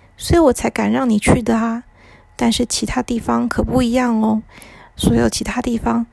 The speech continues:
都必须要爸爸妈妈带着你才行。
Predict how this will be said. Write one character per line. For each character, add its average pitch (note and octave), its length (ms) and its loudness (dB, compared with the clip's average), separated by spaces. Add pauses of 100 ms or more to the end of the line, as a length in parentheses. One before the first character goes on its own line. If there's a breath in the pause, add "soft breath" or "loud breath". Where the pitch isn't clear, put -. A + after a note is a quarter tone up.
(140)
都 D4+ 120 0
必 D4+ 160 2
须 C#4+ 120 2
要 C#4 100 4
爸 B3 120 0
爸 A#3 140 2
妈 A3+ 160 2
妈 A#3+ 140 0
带 C#4+ 200 0
着 - 140 -4
你 - 140 -12
才 - 240 -6
行。 - 340 -4